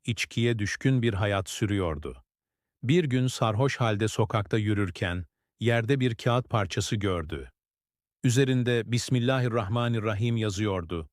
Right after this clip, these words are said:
O anda durdu. Kağıdı aldı, güzelce temizledi ve misk kokusu sürüp evindeki en yüksek yere yerleştirdi.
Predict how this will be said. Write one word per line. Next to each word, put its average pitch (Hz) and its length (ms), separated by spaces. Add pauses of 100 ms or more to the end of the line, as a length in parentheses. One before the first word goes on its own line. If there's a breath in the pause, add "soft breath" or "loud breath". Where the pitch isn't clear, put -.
(360)
O 123 80
anda 131 340
durdu. 90 460 (640)
Kağıdı 113 300
aldı, 104 440 (100)
güzelce 110 480
temizledi 95 720 (380)
ve 107 100
misk 143 300
kokusu 123 420
sürüp 123 460
evindeki 117 520
en 139 160
yüksek 113 480
yere 104 200
yerleştirdi. 87 880